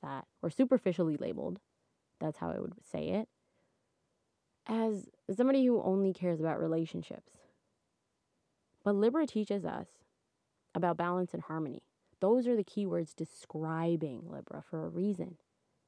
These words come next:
Those scales of balance and harmony. Because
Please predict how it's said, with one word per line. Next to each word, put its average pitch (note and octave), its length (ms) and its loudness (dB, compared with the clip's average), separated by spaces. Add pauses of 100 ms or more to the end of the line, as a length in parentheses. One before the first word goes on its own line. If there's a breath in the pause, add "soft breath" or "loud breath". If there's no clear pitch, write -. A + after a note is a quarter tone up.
(420)
Those E3 180 -2
scales G3+ 760 2 (380)
of D#3 140 -4
balance E3 420 -2
and E3+ 100 -6
harmony. F3 480 -4 (720)
Because A3+ 340 2